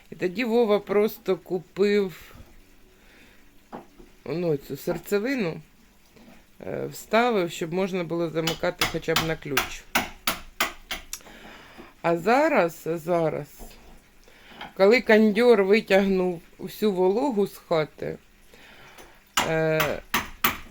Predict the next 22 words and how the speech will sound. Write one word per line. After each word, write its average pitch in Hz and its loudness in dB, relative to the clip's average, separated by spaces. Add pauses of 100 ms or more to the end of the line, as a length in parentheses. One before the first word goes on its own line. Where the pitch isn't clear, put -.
(400)
вони 220 2
висохли, 262 0
двері. 196 2 (2500)
Повністю 160 6
висохли 170 0 (240)
і 185 0
не 196 4
співпадає 208 4
взагалі 196 4
геть 196 2
нічого. 151 -2 (960)
Ну 240 2
і 226 6
серцевина 214 0
оця, 202 2
що 196 -4
на 196 0
ключ, 240 -6 (100)
ну, 175 0
не 170 0
дуже 160 -4
зручно. 143 -8